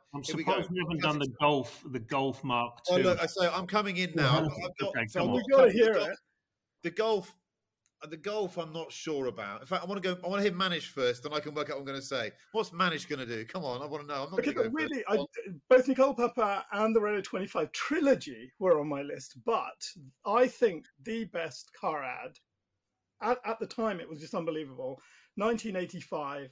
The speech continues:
Speaker 4: it was directed by Tony Scott, and it was the Saab advert. It, it was just unbelievable. Fighter pilot walks into a hangar
Speaker 1: Yeah.
Speaker 4: that says Saab.
Speaker 3: Oh, yeah.
Speaker 4: Bloke in raincoat walks in. You see a Saab Viggen up front. You see, I think it was a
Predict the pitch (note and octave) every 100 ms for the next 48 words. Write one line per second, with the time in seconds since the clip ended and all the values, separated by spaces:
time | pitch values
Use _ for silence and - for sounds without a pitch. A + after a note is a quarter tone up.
0 | _ - E3 C#3+ C3+ F3+ G3+ G#3 G#3 C#3
1 | E3+ A3+ A3+ G3 F3+ - D3 C3 - _
2 | _ _ _ E3+ D#3+ F3 C#3+ F3+ - F#3+
3 | C3+ C3+ C3 - _ _ _ _ _ _
4 | E3 D3+ C#3 D3 C#3 C#3+ F3+ G3 - G3+
5 | F#3+ F#3 - - G#3+ - G3+ F3+ F3+ F3+
6 | E3 E3 C3 - G#3 A3 A3+ A3 A3+ F3+
7 | E3+ F3 - G3 E3+ E3 C3+ E3+ E3 -
8 | - F#3+ D#3+ - E3+ D3+ C#3+ F#3+ F#3 F#3
9 | F3 A3+ A#3+ A#3 G#3+ F3 F#3 F#3 F#3 F3+
10 | D#3+ D#3+ E3+ E3 - F#3 E3+ E3 D#3+ -
11 | _ E3 - G#3 A3 - F#3+ F3+ D3+ G3
12 | F#3+ E3+ D#3+ - F#3 E3+ - G#3 F#3 A3
13 | D#3+